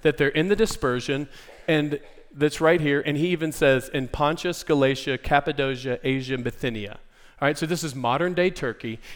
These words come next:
and he's writing to Gentile believers, mainly Gentiles, all right? That's really important because, again, remember, we're, this is a Peter who's been humbled by the grace of God, and he's writing to Gentiles, not Jews,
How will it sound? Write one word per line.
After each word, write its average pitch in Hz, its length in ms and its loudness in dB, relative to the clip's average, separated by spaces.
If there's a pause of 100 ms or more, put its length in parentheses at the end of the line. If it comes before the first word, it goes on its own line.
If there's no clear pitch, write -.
and 151 80 2
he's 143 160 -2
writing 170 480 4
to 123 320 -2 (260)
Gentile 190 720 2
believers, 151 600 -4 (1040)
mainly 180 480 4
Gentiles, 131 760 -4 (320)
all 120 80 4
right? 147 160 2 (220)
That's 156 220 4
really 165 320 4
important 135 480 -4 (540)
because, 147 320 2
again, 143 320 2
remember, 131 580 -2 (300)
we're, 143 140 2
this 151 260 -2
is 147 100 -8
a 139 60 0
Peter 160 340 0
who's 139 220 0
been 123 160 -4
humbled 110 540 -4
by 117 100 -2
the 117 100 -2
grace 127 300 -2
of 123 100 -8
God, 104 400 0 (300)
and 135 80 -4
he's 127 140 -2
writing 131 280 0
to 127 120 -2
Gentiles, 117 720 0
not 131 340 -2
Jews, 117 520 -8